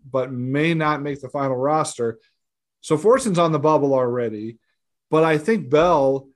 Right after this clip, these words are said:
is the one who's most affected by Fortson, uh, making the roster or not. If they feel like they can get the blocking from someone else, maybe we should put Blake Bell on the,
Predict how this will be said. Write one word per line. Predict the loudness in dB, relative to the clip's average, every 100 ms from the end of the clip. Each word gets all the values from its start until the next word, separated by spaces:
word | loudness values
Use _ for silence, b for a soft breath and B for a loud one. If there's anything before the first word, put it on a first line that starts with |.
| _
is | -6 -4 -2
the | -4
one | -4 -4 -4
who's | -6 -6
most | -8 -8 -10
affected | -4 -4 -2 -4 -2
by | -4 -4
Fortson, | -6 -6 -6 -8 -10 -10 -12 _ _ _
uh, | -8
making | -4 0 0 0 -2
the |
roster | 0 0 -2 -4 -8 -6
or | -6
not. | -4 -4 -6 -12 _ _ _ _ _
If | -4 -2 0
they | 0
feel | 0 -2 0
like | 0 -2
they | -6
can | -8 -8
get | -8
the | -8
blocking | -4 -4 -4 -10
from | -12
someone | -10 -8 -6 -4
else, | -4 -4
maybe | -6 -4
we | -4
should | -6 -6
put | -6 -4
Blake | -4 -4
Bell | -4 -4
on | -6
the, | -10